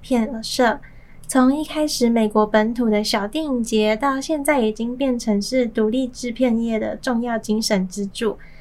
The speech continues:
也是很多好莱坞的新锐导演通往主流商业大片的跳板。然后很多好莱坞的大制片公司要找新秀，在这个影展也是算是一个很不容错过的人力资源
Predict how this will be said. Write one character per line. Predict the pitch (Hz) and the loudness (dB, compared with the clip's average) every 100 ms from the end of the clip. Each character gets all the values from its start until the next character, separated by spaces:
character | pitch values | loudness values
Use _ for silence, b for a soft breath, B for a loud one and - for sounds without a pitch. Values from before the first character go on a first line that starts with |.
| B B | B B
也 | 240 | -2
是 | 240 294 | 0 2
很 | 269 226 | 2 4
多 | 240 | 4
好 | 254 247 214 | 4 4 4
莱 | 202 208 | 4 2
坞 | 247 247 247 254 | 0 0 0 -2
的 | 247 226 208 214 | 0 0 0 -2
新 | 262 277 | -4 -2
锐 | 311 269 | 0 0
导 | 240 208 | 0 0
演 | 220 240 220 | 2 0 0
通 | - 240 | -2 -2
往 | 240 208 214 208 | 0 0 -2 -2
主 | 214 202 | 0 2
流 | 202 214 | 2 0
商 | 254 262 | -2 -2
业 | 269 | 0
大 | 254 233 | 0 0
片 | - 233 | 0 -2
的 | 220 247 | -2 -6
跳 | - 220 - | -6 -6 -6
板。 | - | -8
然 | 240 240 | -6 -8
后 | 311 311 285 269 | -6 -4 -4 -4
很 | 254 233 | -6 -6
多 | - 277 294 | -2 -2 -2
好 | 285 247 | -2 -2
莱 | 226 220 240 | 0 0 0
坞 | 262 | 0
的 | 262 240 233 | 2 0 0
大 | 254 247 | -2 -4
制 | 254 | -4
片 | 247 262 240 | -2 0 0
公 | 233 240 | -2 -2
司 | - 240 | 0 2
要 | 240 | 2
找 | 233 - 247 | 2 -4 -8
新 | - 220 220 | -2 -2 0
秀， | - 233 - | 0 0 2
在 | 277 262 | 2 4
这 | 254 262 | 6 6
个 | 240 | 6
影 | 254 214 208 | 2 2 2
展 | 220 240 | 0 0
也 | 262 | -2
是 | 254 254 247 233 226 262 | -2 -2 -2 -2 -2 -2
算 | - 349 320 | -2 0 0
是 | 320 302 | 0 -2
一 | 277 | -2
个 | 277 269 254 | 0 2 2
很 | 254 233 220 226 220 | 0 2 2 0 -2
不 | 311 | 0
容 | 269 226 226 | 2 0 2
错 | 269 | 4
过 | 254 240 | 6 4
的 | 214 | 4
人 | 208 | 2
力 | 220 220 | 0 0
资 | - 214 214 | -2 -2 -2
源 | 220 | -2